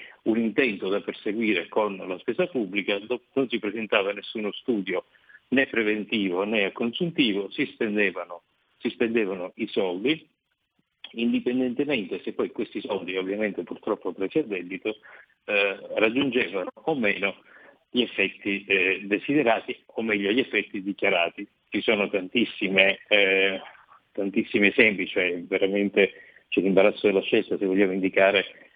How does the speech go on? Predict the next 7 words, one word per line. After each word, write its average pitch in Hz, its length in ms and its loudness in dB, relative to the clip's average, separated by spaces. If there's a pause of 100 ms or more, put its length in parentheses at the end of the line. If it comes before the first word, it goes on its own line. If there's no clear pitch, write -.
(240)
andare 104 260 4
a 101 60 0
scegliere 104 580 2
qualche 110 360 0
manovra 107 680 2
simbolo 104 500 4
costosissima 110 1120 0